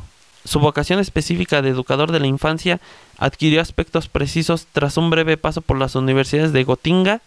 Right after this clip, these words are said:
y Berlín, y al regreso de la campaña contra Napoleón, cuando ciertas circunstancias familiares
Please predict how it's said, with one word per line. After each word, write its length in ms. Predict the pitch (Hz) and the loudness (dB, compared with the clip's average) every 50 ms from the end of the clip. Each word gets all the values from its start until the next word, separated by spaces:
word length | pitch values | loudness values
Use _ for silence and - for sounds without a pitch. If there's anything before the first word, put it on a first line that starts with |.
| _ - - _ _ _ _ _ | _ -20 -20 _ _ _ _ _
y 80 | - 131 | 2 2
Berlín, 500 | 123 127 127 135 139 156 175 180 165 151 - _ - - | 4 2 2 0 0 0 0 0 0 -2 -6 _ -16 -6
y 100 | - 139 | -2 0
al 120 | 135 127 131 | 0 2 2
regreso 400 | 135 135 143 147 156 - 185 165 | 2 2 2 2 2 2 0 0
de 80 | 156 | 2
la 100 | 143 127 | 0 0
campaña 400 | - 139 131 131 151 151 160 165 | -2 -2 -2 -2 -2 -2 -2 -2
contra 320 | 151 - 131 123 139 131 123 | -2 -2 -2 0 0 0 2
Napoleón, 560 | 127 127 - - 123 127 131 135 135 131 131 - - _ _ | 2 0 2 0 0 2 2 0 0 0 -4 -8 -14 _ _
cuando 280 | - 139 135 135 139 | -2 -2 0 0 0
ciertas 380 | - 180 175 170 - 185 175 - | 0 -2 -2 -2 0 -2 -2 0
circunstancias 800 | 165 156 135 - - 131 127 127 - 156 160 165 175 170 160 | -2 -4 -4 -2 -2 -2 -2 0 0 -2 0 0 0 -2 0
familiares 640 | - 139 131 131 131 131 139 151 165 175 180 - - | 0 -2 -2 0 0 2 2 2 2 0 -2 -4 -6